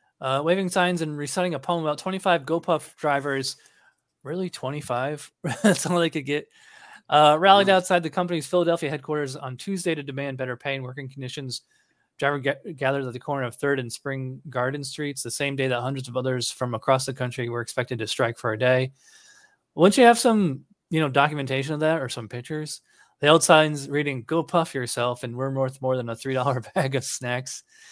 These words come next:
Speaker 1: "No drivers, no Go Puff." This summer, Go Puff slashed minimum hourly pay rates that it guarantees scheduled drivers called subsidies and recently reduced some bonuses for delivering higher numbers of orders.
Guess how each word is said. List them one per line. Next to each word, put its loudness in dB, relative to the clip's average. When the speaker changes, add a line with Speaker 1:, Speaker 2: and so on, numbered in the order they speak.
Speaker 1:
"No 0
drivers, 0
no -8
Go -8
Puff." -2
This 2
summer, 6
Go 6
Puff 2
slashed 0
minimum -4
hourly -2
pay -4
rates -4
that -6
it -8
guarantees -8
scheduled -2
drivers -2
called -6
subsidies -2
and -8
recently -6
reduced -4
some -6
bonuses -4
for -8
delivering -6
higher 6
numbers 0
of -8
orders. -8